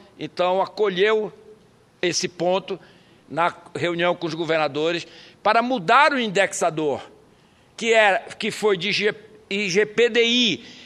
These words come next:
mais uma taxa de juro variável de cinco a nove por cento,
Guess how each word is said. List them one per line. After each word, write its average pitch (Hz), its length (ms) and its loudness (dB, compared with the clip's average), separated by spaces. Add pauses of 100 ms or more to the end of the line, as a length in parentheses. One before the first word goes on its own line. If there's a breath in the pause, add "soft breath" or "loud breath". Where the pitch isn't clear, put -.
(100)
mais 190 640 4
uma 170 200 -2
taxa 214 540 0 (120)
de 160 160 -8
juro 214 240 -4
variável 196 500 2
de 160 220 -6
cinco 226 500 -4
a 175 120 2
nove 208 460 0
por 143 200 -8
cento, 196 400 -4